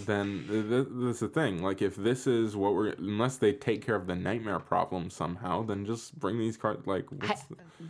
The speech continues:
Speaker 2: the thing is, I don't think we'll ever come back to the days where these cards are actually game-changing.
Speaker 1: Exactly. That's what I'm saying. Like, I, I know, like, they u-, a couple lists ago, they had Dark Hole at two,
Speaker 2: Mm-hmm.
Speaker 1: Raigeki at one,
Speaker 2: And
Speaker 1: and
Speaker 2: Slumber at
Speaker 1: and
Speaker 2: three.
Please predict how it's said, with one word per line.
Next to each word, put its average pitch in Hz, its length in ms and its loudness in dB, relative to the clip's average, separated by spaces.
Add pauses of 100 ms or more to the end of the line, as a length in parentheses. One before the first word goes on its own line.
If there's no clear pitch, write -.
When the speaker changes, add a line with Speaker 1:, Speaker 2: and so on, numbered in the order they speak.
Speaker 2:
the 165 220 -6
thing 226 180 2
is, 175 180 0
I 180 120 6
don't 190 180 2
think 185 220 0
we'll 170 220 2
ever 151 300 4
come 147 260 0
back 139 240 2
to - 80 -16
the 151 100 4
days 139 400 2
where 131 320 -2
these 147 240 4
cards 139 280 2
are 127 100 0
actually 135 580 -2 (180)
game-changing. 131 640 -2
Speaker 1:
Exactly. 123 580 -2
That's 107 180 -8
what 131 60 -4
I'm 110 100 -6
saying. 117 280 -4
Like, 95 320 -2
I, 104 120 -2 (1200)
I 107 120 4
know, 120 580 2
like, 101 420 0 (680)
they 113 180 6
u-, 113 560 2
a 107 60 4
couple 139 300 2
lists 104 220 4
ago, 104 160 2
they 95 100 4
had 98 180 0
Dark 98 260 4
Hole 131 200 4
at - 120 0
two, 95 400 0 (180)
Speaker 2:
Mm-hmm. 139 80 -2 (120)
Speaker 1:
Raigeki 101 260 2
at 95 120 4
one, 95 400 0
Speaker 2:
And 95 180 0
Speaker 1:
and 90 100 2
Speaker 2:
Slumber 139 340 2
at 120 80 -4
Speaker 1:
and 104 120 2
Speaker 2:
three. 139 260 4